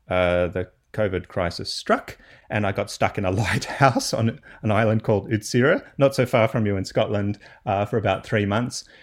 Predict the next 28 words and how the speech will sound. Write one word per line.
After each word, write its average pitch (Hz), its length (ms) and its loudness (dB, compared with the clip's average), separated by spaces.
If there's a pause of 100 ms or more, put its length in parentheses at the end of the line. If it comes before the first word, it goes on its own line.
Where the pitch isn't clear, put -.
(140)
And 110 260 2
then, 113 600 4
uh, 120 120 -2
when 117 160 4
it 101 80 -2
became 104 400 0
clear 104 260 0
that 101 100 -2
I 92 40 2
wasn't 107 260 0
gonna 98 220 -2 (220)
get 101 120 0
out 98 160 0
of 95 80 -4
there 98 160 2
in 95 80 0
a 92 60 -2
hurry, 175 360 4 (220)
I 104 220 4
sort 101 200 -2
of 98 60 -4
migrated 95 560 0
north 90 480 -2
back 90 220 -2
up 80 180 -6
to 90 160 -6
the 82 120 -2
Arctic. 78 420 -6